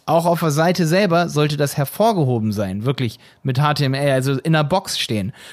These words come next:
Und dann sollte unten stehen, Überweisungsbetreff, Bo-, Doppelpunkt,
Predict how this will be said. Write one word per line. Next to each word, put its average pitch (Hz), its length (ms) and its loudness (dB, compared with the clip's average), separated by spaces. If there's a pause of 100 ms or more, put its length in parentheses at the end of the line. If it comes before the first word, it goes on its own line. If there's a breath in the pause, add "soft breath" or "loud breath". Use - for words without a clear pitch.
(120)
Und 135 180 0
dann 202 160 2
sollte 202 280 0
unten 233 520 -2
stehen, 156 420 0 (400 soft breath)
Überweisungsbetreff, 185 1080 0
Bo-, 160 200 0
Doppelpunkt, 139 680 -2